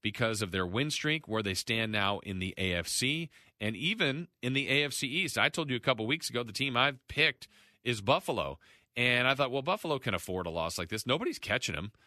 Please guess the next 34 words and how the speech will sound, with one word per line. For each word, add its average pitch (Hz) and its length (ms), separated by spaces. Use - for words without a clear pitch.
And 113 100
I 147 40
was 165 100
looking 160 180
at 151 60
the 143 80
Dolphins 127 400
and 120 100
the 113 60
Jets, 131 300
and 123 80
at 127 100
the 139 60
time, 180 320
the 170 80
Patriots. 180 640
Well, 185 300
they're 143 220
right 185 240
on 147 100
their 107 140
heels. - 540
And 127 540
there's 147 200
still 196 200
a 147 40
couple 151 260
of 127 60
matchups 139 460
with 98 160
Buffalo. 87 400
So 104 160
this 170 200
division 120 680